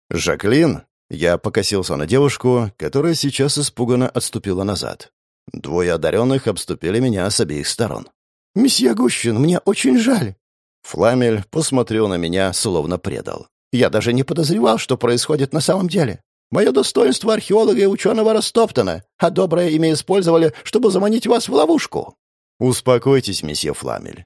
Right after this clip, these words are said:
Я осознанно согласился идти с вами, приблизительно оценивая риски. Не вините себя. Вы не виновны в том, что вас окружают мерзавцы».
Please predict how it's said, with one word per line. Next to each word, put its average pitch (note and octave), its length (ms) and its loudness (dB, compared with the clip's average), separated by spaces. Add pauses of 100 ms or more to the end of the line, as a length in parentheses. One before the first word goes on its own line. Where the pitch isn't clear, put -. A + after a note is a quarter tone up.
Я A2 240 0
осознанно F3+ 520 2
согласился A2+ 720 0
идти G2+ 200 -4
с - 100 -4
вами, G2+ 460 2
приблизительно A2 720 0
оценивая G2+ 440 2
риски. C#2 500 -8 (220)
Не B2 120 4
вините C3+ 340 2
себя. A#2+ 440 0 (140)
Вы F2 200 -2
не D#2 100 -4
виновны C3+ 420 2
в - 60 -6
том, G#2 160 0
что G2 160 -4
вас F2 160 0
окружают G#2+ 480 -2
мерзавцы». - 640 -4